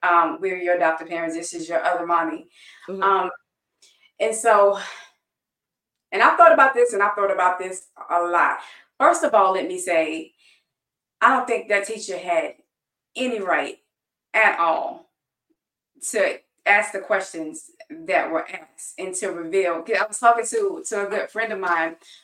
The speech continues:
Speaker 1: about it, um, knowing that he had two moms, and you were gonna have, she knew she was gonna have this conversation in class, and, you know, I don't know, is it a part of the curriculum?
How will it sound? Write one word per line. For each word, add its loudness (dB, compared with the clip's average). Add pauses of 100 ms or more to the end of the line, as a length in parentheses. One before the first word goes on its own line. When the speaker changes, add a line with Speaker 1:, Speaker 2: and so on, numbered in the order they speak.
Speaker 1:
about 2
it, -12
um, -2 (160)
knowing 2
that 0
he -10
had 2 (520)
two -10
moms, -4
and -6 (540)
you -10
were -6
gonna -4
have, -8 (200)
she -14
knew -2
she -10
was -10
gonna -2
have 2
this -10
conversation -6
in -8
class, 0
and, -12 (240)
you -10
know, 0
I 4
don't 0
know, 4
is -2
it -4
a -4
part -2
of -8
the -16
curriculum? -8